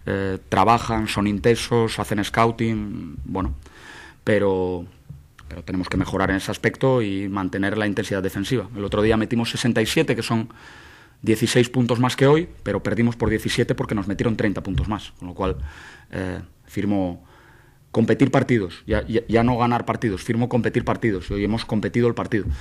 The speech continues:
Que los partidos son a cincuenta puntos, a setenta, a sesenta, a ochenta o a cien, bueno, pues ojalá puedan ser a más puntos, que el espectador se divierte, pero lo que queremos es competir cada día. La semana pasada no lo pudimos hacer, esta hemos vuelto a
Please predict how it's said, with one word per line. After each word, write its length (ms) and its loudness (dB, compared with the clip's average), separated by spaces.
Que 100 -8
los 140 -4
partidos 320 2
son 140 2
a 120 0
cincuenta 460 2
puntos, 400 0
a 40 0
setenta, 600 0
a 40 -6
sesenta, 600 0
a 60 -2
ochenta 520 0
o 80 -2
a 60 -4
cien, 320 0
bueno, 260 0
pues 280 -12
ojalá 300 -2
puedan 180 0
ser 140 -2
a 60 0
más 140 -4
puntos, 300 -2
que 100 -4
el 40 -4
espectador 460 -6
se 100 -2
divierte, 360 -2
pero 180 -6
lo 100 -4
que 80 -6
queremos 300 -4
es 100 -8
competir 380 -4
cada 180 0
día. 300 0
La 80 -2
semana 300 2
pasada 280 0
no 100 2
lo 100 2
pudimos 320 0
hacer, 260 0
esta 220 -2
hemos 200 -2
vuelto 320 0
a 220 -4